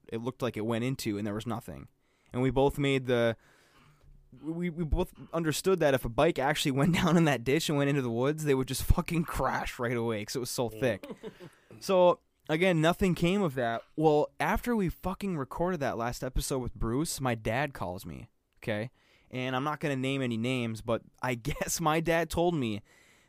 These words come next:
Speaker 1: that an individual from Ontonagon in that area hit a fucking kid on a bike
Speaker 2: Hmm.
Speaker 1: in that same stretch, but it wasn't real.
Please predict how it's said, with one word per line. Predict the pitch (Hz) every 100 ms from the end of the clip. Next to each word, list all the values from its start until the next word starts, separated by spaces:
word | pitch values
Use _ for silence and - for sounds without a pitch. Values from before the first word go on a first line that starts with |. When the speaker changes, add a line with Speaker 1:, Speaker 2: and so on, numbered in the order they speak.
| _
Speaker 1:
that | 131 127 127 _ _
an | 135
individual | 160 196 190 185 175
from | 156 170
Ontonagon | 170 175 175 156 160 170 135 117 117 - _ _ -
in | 185 214
that | 196 185 165
area | 170 165 131 104 - - _ _ _ _ _ _ _ _ _ _ _
hit | - 170
a | 190
fucking | - 165 - 151 117
kid | - - 165 127
on | 120
a | 107
bike | 110 117 101 - - - _ _ _ _ _ -
Speaker 2:
Hmm. | 175 151 - _
Speaker 1:
in | 160 175
that | 160 151
same | 160 147
stretch, | 139 - 131 107 - - - _ _ _ -
but | 113 143 165 104 - - - _ _ _ _
it | 131
wasn't | 147 160 151 135 - _ -
real. | 127 170 131 52